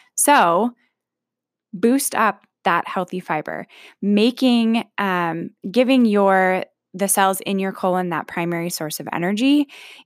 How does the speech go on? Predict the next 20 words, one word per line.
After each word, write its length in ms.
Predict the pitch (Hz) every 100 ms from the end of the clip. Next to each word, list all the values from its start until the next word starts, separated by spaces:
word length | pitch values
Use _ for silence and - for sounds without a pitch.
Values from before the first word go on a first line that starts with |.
| -
is 160 | 196
vital 500 | 175 170 180 208 240
for 180 | 240 202
good 300 | 175 165 165
gut 160 | - -
health. 400 | - - 202 _ -
The 160 | 202
inference 440 | 214 214 254 269 262
here 240 | 208 190
is 280 | 180 202 180
that 260 | 180 170 - _ _ -
the 120 | 180
high 320 | - 196 226
fiber 340 | 240 233 240
diet 640 | 214 160 156 202 269 - - _ _ _ _
will 180 | - 202
prompt 580 | 196 - 220 214 240 -
the 80 | 208
gut 280 | 175 214 -
bacteria 800 | 185 185 - 170 165 160 160